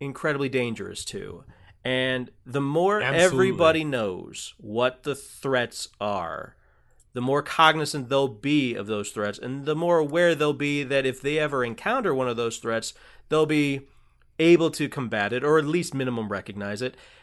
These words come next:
Speaker 1: And then
Speaker 2: Yeah.
Speaker 1: when it comes up in conversation around election time,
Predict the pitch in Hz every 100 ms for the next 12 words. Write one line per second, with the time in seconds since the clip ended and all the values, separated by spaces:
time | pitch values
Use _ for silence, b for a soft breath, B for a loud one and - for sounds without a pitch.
0 | B 156 156 143 175 175 170 - 165 156
1 | - 190 175 180 165 160 156 156 151 160
2 | 151 147 139 131 127 113 135 151 160 147
3 | 160 156 156 151